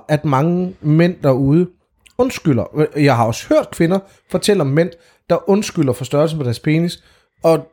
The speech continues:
det, de konstaterer, når der så bliver pakket ud, det er, "Det er en fuldstændig ordinær penis.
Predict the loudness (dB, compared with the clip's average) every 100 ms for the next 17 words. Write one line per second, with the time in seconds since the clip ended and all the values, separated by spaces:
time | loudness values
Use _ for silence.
0 | _ 0 2 0 0 -2 2 2 4 0
1 | 0 -2 0 0 2 2 2 0 2 2
2 | 2 0 -10 0 0 0 -4 -4 -2 -4
3 | -2 -2 -4 -4 -4 -4 -4 -4 -8